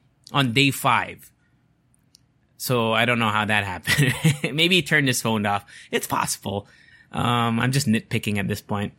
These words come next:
I saw the twist coming with the brother. I think the brother is gonna have a bigger part in season two if they end up making, I'm sure they will. I'm sure they'll end up making it. I like this show a lot better than Alice in Borderland. Alice in Borderland was good. The games are a lot more brutal in Alice in Borderland, I think.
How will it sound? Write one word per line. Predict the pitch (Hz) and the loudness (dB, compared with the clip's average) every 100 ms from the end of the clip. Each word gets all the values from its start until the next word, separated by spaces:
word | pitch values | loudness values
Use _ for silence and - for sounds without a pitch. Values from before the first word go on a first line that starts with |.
| _ _ _ | _ _ _
I | - 147 | 0 2
saw | 170 196 | 4 2
the | 160 | 2
twist | 143 160 156 - | -4 -4 -2 -2
coming | 147 143 139 | 0 2 0
with | 123 | 0
the | 110 | 0
brother. | 123 123 127 127 - - - | 0 2 2 2 -2 -16 -2
I | 131 | 0
think | 170 156 | 2 2
the | 131 | 2
brother | 120 127 131 | 2 2 2
is | 120 | 2
gonna | 123 | 0
have | 120 113 | 0 -2
a | |
bigger | 101 113 117 | 0 0 0
part | 110 117 113 | 0 -2 0
in | 107 | -2
season | 120 117 113 | -2 0 0
two | 120 113 | 0 -2
if | 117 | -2
they | - 117 117 | 0 0 2
end | 117 120 | 2 2
up | 117 | 0
making, | 113 - | -2 0
I'm | 147 147 | 0 0
sure | 180 147 | 0 2
they | 107 | 2
will. | 101 101 92 - _ _ _ | 0 -2 -4 -10 _ _ _
I'm | 113 | -6
sure | 110 131 | -2 -2
they'll | 113 | 0
end | 110 104 | 0 -2
up | 98 | -2
making | 104 101 104 | -4 -2 -2
it. | 101 _ _ _ | -4 _ _ _
I | 143 156 | 2 4
like | 170 185 | 4 2
this | 175 | 0
show | - 160 | 0 2
a | 139 | 4
lot | 139 143 | 2 2
better | 127 127 127 | 2 2 2
than | 117 113 | 0 0
Alice | 107 117 117 | 0 0 0
in | 113 107 | 0 0
Borderland. | 113 120 123 120 | 2 2 2 2
Alice | 143 240 269 | 4 4 2
in | 226 | 2
Borderland | 262 262 240 | 2 2 0
was | 170 | 2
good. | 180 226 247 - - - _ | 2 2 0 -6 -20 -20 _
The | 123 | -2
games | 131 160 156 | 2 2 2
are | |
a | 143 | 2
lot | 143 151 | 2 2
more | 135 | -2
brutal | 110 135 139 135 | -2 -2 0 0
in | 127 | 0
Alice | 127 127 | -2 -2
in | 131 | -2
Borderland, | 127 127 127 127 | -2 -2 -2 0
I | 123 | -2
think. | 120 127 - | 0 -2 -4